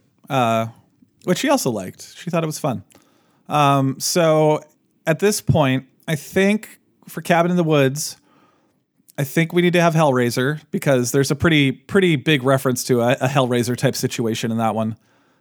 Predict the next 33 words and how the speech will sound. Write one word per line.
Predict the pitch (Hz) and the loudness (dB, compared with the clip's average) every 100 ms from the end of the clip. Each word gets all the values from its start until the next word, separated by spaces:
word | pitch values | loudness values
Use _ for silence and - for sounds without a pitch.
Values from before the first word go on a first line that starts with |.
| _ | _
Um, | 123 117 110 104 - - - _ _ _ _ _ _ _ - - | -2 0 0 -6 -12 -20 -20 _ _ _ _ _ _ _ -20 -4
'cause | 135 | -2
there's | 131 131 | -2 0
a, | 123 | -2
a | 123 135 | 0 0
guy, | 139 135 | 2 0
the | 104 147 | 0 0
Not | 156 143 | 0 2
at | |
All | 135 113 | 0 0
Pinhead | 135 117 107 - | -2 -2 -4 -6
shows | - 123 110 | -6 -4 -4
up | 110 - | -6 -6
pretty, | 127 110 | -6 -6
pretty | - 139 - | -4 -4 -2
prominently | 123 113 98 110 107 120 | 0 0 -4 -6 -6 -8
at | - 117 | -8 -6
the, | - | -2
in | 127 | 0
the | 113 | 0
finale | 120 107 104 113 | 0 -2 -2 -4
of | |
that. | 117 107 - _ - - - _ - | -4 -4 -8 _ -20 -20 -20 _ -8
Um, | 143 135 127 123 127 _ - | -2 0 0 -2 -6 _ -10
I | 143 | -6
think | 170 226 | -2 0
we | 240 | 0
need | 208 | 2
to | |
watch | 185 165 | 0 0
a | 143 | 2
werewolf | 143 139 135 | 2 2 0
movie, | 120 120 117 | -2 -2 -4